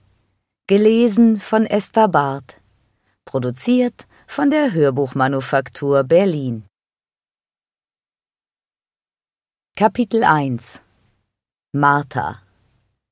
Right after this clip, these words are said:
C U N T. See you next time. Man sieht sich. Okay, konzentrier dich. Du hast nur diese eine Chance.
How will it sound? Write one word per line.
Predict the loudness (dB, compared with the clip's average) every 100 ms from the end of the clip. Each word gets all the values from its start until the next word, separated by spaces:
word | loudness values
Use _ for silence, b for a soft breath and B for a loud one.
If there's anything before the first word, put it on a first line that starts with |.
| _ _ _ _
C | 0 2 2
U | 0 0
N | 2 0 0
T. | -2 -2 -6 _ _ _ _ _ _ _ _ _
See | -4 0 2
you | 4
next | 2 -2 -8 -6
time. | -2 -2 -2 -8 -14 _ _ _ _ _ _ _ _ 0
Man | 2 4
sieht | 2 -2 -4
sich. | -8 -8 -10 -20 _ _ _ _ _ _ _ _ _ _ _ _ _ _ _ _ _ _ _ _ _ _ _ _ -6
Okay, | -4 -4 -4 -6 -8 -14 B B _
konzentrier | -8 -6 -4 -6 -6 -6 -6
dich. | -8 -14 -18 b b b b b b -8
Du | -4
hast | -2 -4 -2
nur | 0 0
diese | 0 -2 0 0 0
eine | -2 0 -2
Chance. | -2 -2 -2 -4 -8 -12